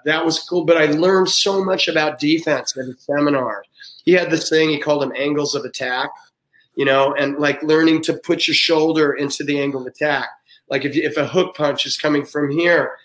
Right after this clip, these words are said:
and I'm here and the hook is coming this way, to turn, you know, and shield and tuck your chin down in there. I got, I took that to heart, believe me, and just all these punching and blocking boxing drills.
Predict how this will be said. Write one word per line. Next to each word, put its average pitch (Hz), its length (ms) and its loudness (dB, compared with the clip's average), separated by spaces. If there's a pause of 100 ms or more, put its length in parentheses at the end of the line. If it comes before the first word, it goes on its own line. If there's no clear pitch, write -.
(140)
and 147 140 0
I'm 147 200 2
here 170 280 4
and 143 240 -4
the 131 80 -10
hook 165 180 0
is 147 140 -6
coming 151 240 -2
this 156 200 -2
way, 131 240 -4 (500)
to - 140 -6
turn, 170 640 4
you 139 100 0
know, 131 380 -2 (340)
and 131 120 -14
shield 165 420 2
and 143 120 -4
tuck 165 260 -4
your 147 100 -6
chin 165 340 2
down 143 260 0
in 135 160 -4
there. 135 420 -6 (500)
I 170 160 0
got, 151 300 0 (440)
I 160 100 0
took 165 300 -2
that 147 220 0
to 131 100 -6
heart, 131 380 0
believe 131 280 -4
me, 113 220 -8
and 110 120 -10
just - 300 -6 (440)
all 156 340 2
these 135 240 0 (800)
punching 160 320 2
and 131 100 0
blocking 135 480 0
boxing 135 640 -2
drills. 110 580 -8